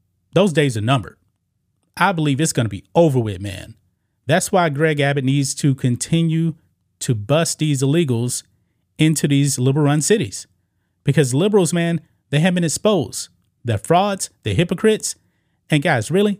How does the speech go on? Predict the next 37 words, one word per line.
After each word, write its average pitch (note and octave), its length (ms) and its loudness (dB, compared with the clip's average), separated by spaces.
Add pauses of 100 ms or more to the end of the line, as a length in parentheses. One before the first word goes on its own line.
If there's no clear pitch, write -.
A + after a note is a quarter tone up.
ten F#3 240 2
thousand F3 380 0
illegals E3 300 0
a D3+ 40 2
month? F3 260 0 (600)
That D3 180 4
is B2 160 -2
way E3+ 440 2
less A#2+ 520 -4 (380)
than C3 120 2
what C#3 140 2
we're C#3 180 2
actually C3+ 200 -2
getting B2+ 160 0
over B2 120 0
here A#2 300 0 (720)
in, C3 160 2
uh, A#2+ 300 0
in A#2+ 100 -4
Texas. - 480 -4 (400)
I C3 60 2
mean, B2+ 140 2
Houston A3+ 500 0 (840)
probably D3 220 0
gets B2+ 180 -2
way D#3+ 240 0
more E3+ 220 0
than C#3 120 0
that D#3 300 0 (140)
on C#3+ 80 0
a C3 40 2
daily B2+ 280 2
basis. B2 420 -2
And C3 120 0
one D3+ 120 2
of, C#3 100 0
um, C3+ 300 0